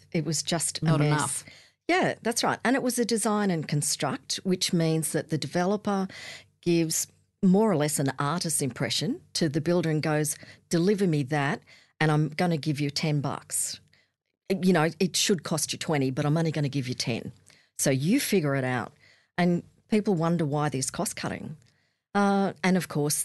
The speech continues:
Speaker 1: the builder on that particular project, uh, went into administration between Christmas and New Year, which is, you know, a favourite, um, habit of
Speaker 2: So they bought a,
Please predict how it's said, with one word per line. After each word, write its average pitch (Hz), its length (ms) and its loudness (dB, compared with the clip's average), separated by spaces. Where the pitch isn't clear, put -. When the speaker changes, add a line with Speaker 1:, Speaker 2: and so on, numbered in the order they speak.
Speaker 1:
the 147 520 0
builder 151 560 0
on 147 140 0
that 143 140 -2
particular - 460 -4
project, 147 640 -2
uh, 127 720 -2
went 151 180 2
into 139 260 -2
administration 139 840 0
between 147 320 -4
Christmas - 460 -4
and 135 80 0
New 165 140 0
Year, 185 360 2
which 151 260 -6
is, 139 220 -4
you 151 100 0
know, 135 240 2
a 127 80 0
favourite, 147 1000 -2
um, 131 440 -2
habit 147 400 0
of 143 380 0
Speaker 2:
So 302 100 0
they 359 100 -2
bought 453 260 2
a, 240 140 0